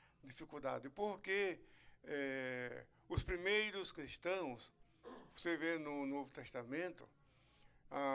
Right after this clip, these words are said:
aqueles ensinos dos apóstolos,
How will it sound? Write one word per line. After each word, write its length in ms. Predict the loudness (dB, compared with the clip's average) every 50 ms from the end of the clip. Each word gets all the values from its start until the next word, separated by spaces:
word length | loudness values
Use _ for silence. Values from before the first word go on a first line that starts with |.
| 4 2
aqueles 1700 | 2 -2 -4 -4 -2 0 0 0 -2 -2 -4 -4 -2 -2 -2 -2 0 -2 -2 -2 -4 -4 -6 -6 -6 -6 -6 -6 -6 -8 -10 -12 -14 -14 -14
ensinos 840 | -8 -2 2 2 2 4 2 0 0 0 -2 -4 -4 -4 -4 -6 -6 -8 -12
dos 160 | -14 -10 -6
apóstolos, 800 | -6 -6 -4 0 2 2 2 2 -2 -6 -10 -10 -10 -12 -16 -18